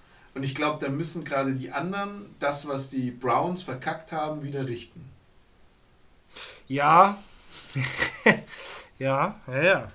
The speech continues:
Speaker 1: Weil, weil man hat mit, mit Watson, man hat mit Watson einfach eine Tür aufgemacht für Quarterback, äh,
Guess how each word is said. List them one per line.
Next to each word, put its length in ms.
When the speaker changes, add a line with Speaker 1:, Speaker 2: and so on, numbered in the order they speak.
Speaker 1:
Weil, 260
weil 120
man 180
hat 200
mit, 420
mit 160
Watson, 460
man 140
hat 180
mit 100
Watson 360
einfach 220
eine 140
Tür 280
aufgemacht 500
für 140
Quarterback, 640
äh, 280